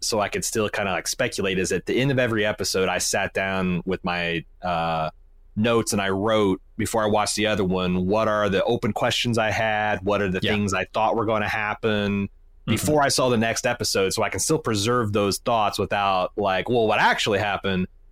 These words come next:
Speaker 1: And I did that for all four of these episodes, and I'm not planning on watching ahead more. Like, I just wanted to get the kind of a good, you know, uh, introduction and, and, and, uh,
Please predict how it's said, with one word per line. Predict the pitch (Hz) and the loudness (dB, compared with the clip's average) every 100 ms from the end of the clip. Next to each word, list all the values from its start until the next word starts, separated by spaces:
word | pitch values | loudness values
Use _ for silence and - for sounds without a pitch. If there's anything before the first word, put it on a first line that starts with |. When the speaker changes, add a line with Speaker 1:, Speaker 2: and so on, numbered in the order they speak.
| - - | -20 -4
Speaker 1:
And | 135 | 0
I | |
did | 165 208 | 2 4
that | 185 | 2
for | - 151 | 2 2
all | 151 | 2
four | 151 | 2
of | 135 | 2
these | 113 | 2
episodes, | 123 - 110 | 0 0 0
and | 120 | 0
I'm | 139 | 0
not | 160 | 0
planning | - 147 131 | 0 0 2
on | 117 107 104 | 0 0 2
watching | 107 104 - 95 | 2 2 -2 -2
ahead | 87 98 95 87 | 0 0 0 2
more. | 92 92 87 92 92 - | 2 2 2 0 -2 -4
Like, | 87 | -4
I | 92 | -2
just | 92 - | -2 0
wanted | 98 90 | -2 0
to | |
get | 87 90 | -2 -4
the | 90 | -6
kind | - 98 | -6 -4
of | 87 | -4
a | |
good, | 80 98 90 82 87 | -4 -2 -2 -4 -6
you | 101 | -4
know, | 87 82 82 80 - - | -2 -2 -4 -6 -12 -6
uh, | 71 | -4
introduction | - 107 - 107 98 - 95 | -2 -4 -4 -4 -4 -2 -2
and, | 90 85 | -2 -2
and, | 82 87 87 82 | -4 -2 -4 -4
and, | 87 85 82 82 | -6 -4 -4 -4
uh, | 87 82 82 | -4 -2 -2